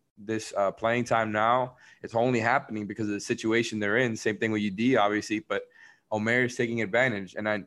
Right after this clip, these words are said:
we knew that he could play because of the way that he was standing out at Summer League in his first year. And the, obviously because he scooped them up pretty early, like Leif said.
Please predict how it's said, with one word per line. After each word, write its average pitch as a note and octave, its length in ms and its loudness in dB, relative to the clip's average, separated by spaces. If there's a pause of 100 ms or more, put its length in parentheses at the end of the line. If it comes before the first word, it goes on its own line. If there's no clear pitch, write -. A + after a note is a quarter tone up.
(140)
we G#2+ 140 -2
knew C3 220 2
that C3 100 4
he A#2+ 100 2
could A2 180 -2
play G#2 220 2
because G2 280 -6
of F#2 140 -10
the G2+ 80 -4
way G#2+ 220 0
that G#2 120 0
he G#2+ 100 0
was G#2 120 0
standing A2 360 -2
out G#2 120 2
at G2+ 100 -2
Summer G#2 260 -4
League G#2 220 -2
in G2 60 -6
his G2 120 -14
first A2 300 -2
year. G2 280 -2 (500)
And G2+ 380 -6 (120)
the, F#2+ 120 -4 (320)
obviously G#2+ 340 0
because G2+ 240 -4
he G#2 220 -2
scooped - 320 -6
them G#2+ 140 -2
up G#2+ 160 -2
pretty G#2+ 240 0
early, G#2+ 200 2
like G2 200 -2
Leif A2 200 0
said. G2 280 -4